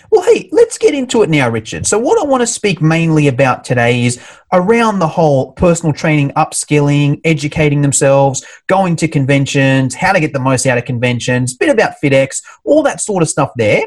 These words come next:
I think the best way to start is the purely education side of things. So I'm pretty confident that you and me both agree that if you wanna be a successful trainer or wanna be successful in the fitness industry,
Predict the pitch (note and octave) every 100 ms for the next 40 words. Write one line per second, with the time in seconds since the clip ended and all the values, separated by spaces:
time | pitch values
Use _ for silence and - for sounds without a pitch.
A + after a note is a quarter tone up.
0 | - - _ D4 D4 A#4+ A#4 - F3 E4+
1 | E4 D4+ C#4 A3+ G#3+ - E3+ G2+ - B3
2 | - F3+ D#3 F3 - B3 C4+ B3 A#3 G3
3 | F3+ F3 F3+ D#3 D3+ D3 B2+ C3 A#2 G#2
4 | - E2 - - - - - G3 G3+ G3+
5 | - A#3+ A#3+ G#4 - F#3+ E3 F3 D3 D3
6 | D#3+ D3+ C#3+ A#2+ C#3 B2+ B2+ A2 B2 B2
7 | A2+ A2+ C3 - E3 G#3+ F#3+ D3+ C#3+ -
8 | C3 - B2 A#2+ A2 B2+ A2+ A#2 D3 G3+
9 | E3 D3+ C3+ - B2+ - B2 A#2 A2+ A2+
10 | G#2+ G#2+ A#2 A2+ - A#2+ A2+